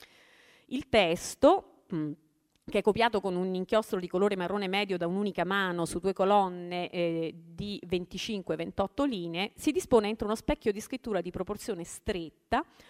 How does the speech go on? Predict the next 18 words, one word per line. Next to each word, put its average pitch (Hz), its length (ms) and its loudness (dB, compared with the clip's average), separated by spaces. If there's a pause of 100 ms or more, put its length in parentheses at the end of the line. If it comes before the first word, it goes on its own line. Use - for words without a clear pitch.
(140)
con 254 160 4
colonnine 285 420 2
laterali 202 460 2
destinate 175 480 -6
a - 20 0
ospitare 170 460 -2
le 165 60 -6
iniziali, 185 840 -6
che - 160 0
occupa 175 480 2
poco 311 440 2
più - 320 -8
della 196 200 -2
metà 185 400 -6
della 180 240 -4
superficie 160 520 -6
della 151 180 -6
pagina - 560 -8